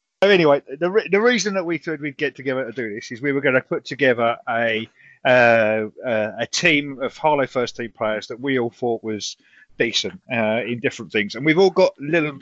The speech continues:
nuances to the way that we've, uh, we, we've picked our teams.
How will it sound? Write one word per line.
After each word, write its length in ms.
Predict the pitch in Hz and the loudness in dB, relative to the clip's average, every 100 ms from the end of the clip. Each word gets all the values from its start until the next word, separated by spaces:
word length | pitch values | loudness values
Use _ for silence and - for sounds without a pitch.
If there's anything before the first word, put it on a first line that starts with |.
| _ | _
nuances 760 | 143 151 156 135 113 110 104 - | -2 4 6 4 2 -8 -6 -6
to 240 | - 117 | -4 -4
the 100 | 117 | -2
way 220 | 117 123 | 0 0
that 160 | 117 113 | 0 -2
we've, 320 | 120 110 - | -4 -6 -2
uh, 180 | 117 113 - - - - | 0 0 -4 -20 -20 -8
we, 140 | 131 | -6
we've 260 | 135 123 - | -4 -6 -4
picked 260 | 151 - | -6 -4
our 140 | 123 113 | -4 -2
teams. 540 | - 110 85 101 - | -2 -4 -6 -14 -14